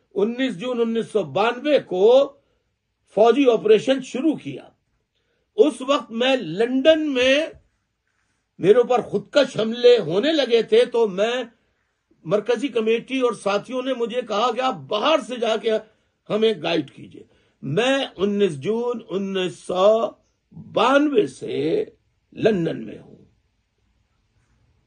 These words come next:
अब आप ये देखिए कि कौन कौन एमक्यूएम की तरफ से एमएनए बने, एमपीए बने, सेनेटर्स बने, मेयर्स, डिप्टी मेयर्स बने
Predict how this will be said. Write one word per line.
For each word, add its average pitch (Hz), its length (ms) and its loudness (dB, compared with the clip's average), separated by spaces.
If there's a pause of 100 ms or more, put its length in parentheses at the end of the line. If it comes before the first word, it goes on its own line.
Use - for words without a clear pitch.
(720)
अब 277 200 6
आप 277 260 4
ये 269 80 0
देखिए 247 580 4 (1160)
कि 233 100 4
कौन 269 640 4
कौन 285 420 2 (380)
एमक्यूएम 262 560 0
की 262 140 -6
तरफ 247 320 -4
से 269 200 0 (680)
एमएनए 233 420 4
बने, 262 340 2 (240)
एमपीए 262 520 0
बने, 262 380 0
सेनेटर्स 285 680 -2
बने, 311 440 0 (2000)
मेयर्स, 254 680 2 (160)
डिप्टी 285 440 4
मेयर्स 415 360 0
बने 392 300 -4